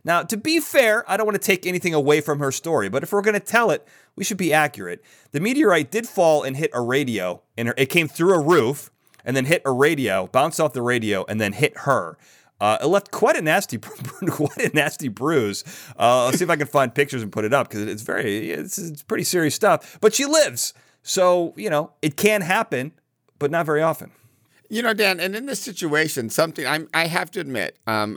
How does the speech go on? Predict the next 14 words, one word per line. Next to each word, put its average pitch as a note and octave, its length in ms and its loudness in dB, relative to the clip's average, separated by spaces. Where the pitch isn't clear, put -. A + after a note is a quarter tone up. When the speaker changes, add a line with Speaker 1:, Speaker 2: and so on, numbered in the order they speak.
Speaker 2:
despite B2+ 440 -6
being C3+ 220 -2
an A#2 100 -6
Ancient B2 340 -4
Alien A#2+ 460 -2
expert G#2 500 -2
Speaker 1:
Mm-hmm. G#2+ 100 -4
Speaker 2:
from G#2+ 240 2
the G#2 140 -4
Netflix A2+ 420 -2
streaming A2+ 320 -2
show G#2 280 0
Ancient G2+ 300 -6
Aliens, G2+ 440 -6